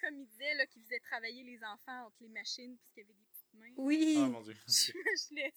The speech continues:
Speaker 1: ça. Puis là, c'est, j'étais, c'était tout sombre, puis étroit, puis je me sentais pris. Puis là, après ça, je pensais à ma tarte qui était encore dans le four, puis là, j'ai, j'espérais qu'il y avait quelqu'un qui l'avait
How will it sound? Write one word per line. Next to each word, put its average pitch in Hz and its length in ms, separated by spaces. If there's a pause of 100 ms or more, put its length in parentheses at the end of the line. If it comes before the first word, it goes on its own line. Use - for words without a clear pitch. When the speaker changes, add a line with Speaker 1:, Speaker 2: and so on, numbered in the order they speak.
(120)
Speaker 1:
ça. 285 60 (680)
Puis 226 100
là, 247 40 (160)
c'est, 190 420
j'étais, - 340
c'était - 320
tout 262 80 (160)
sombre, 233 260
puis 226 80
étroit, 240 200
puis - 180
je 220 60
me 208 80
sentais 202 320 (200)
pris. 285 160 (640)
Puis 302 60
là, 320 60
après 320 200
ça, 339 120
je - 100
pensais 294 300
à 311 80
ma 277 160 (120)
tarte 311 280
qui 277 100
était - 160
encore 277 280
dans 269 140
le 254 120
four, 311 160
puis 277 120
là, 285 100
j'ai, 226 280
j'espérais 247 720
qu'il 214 200
y 208 60
avait 208 120
quelqu'un 254 320
qui 247 140
l'avait 208 180